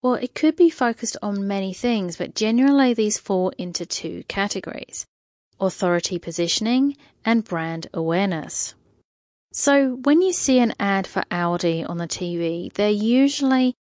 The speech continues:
not expecting you to rush down to your local dealership right there and then, right? They are instead building brand awareness. They are connecting what they want you to associate with Audi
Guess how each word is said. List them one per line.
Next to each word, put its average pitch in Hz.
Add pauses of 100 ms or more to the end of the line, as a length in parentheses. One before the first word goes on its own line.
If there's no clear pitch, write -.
(200)
not 233
expecting 196
you 180
to 190
rush 190
down 180
to -
your 170
local 175
dealership 170
right 180
there 180
and 175
then, 165 (640)
right? 170
They 233
are 208
instead 220
building 180
brand 165
awareness. 180
They 202
are 196
connecting 208 (480)
what 208
they 214
want 202
you 196
to -
associate 208
with 170
Audi 160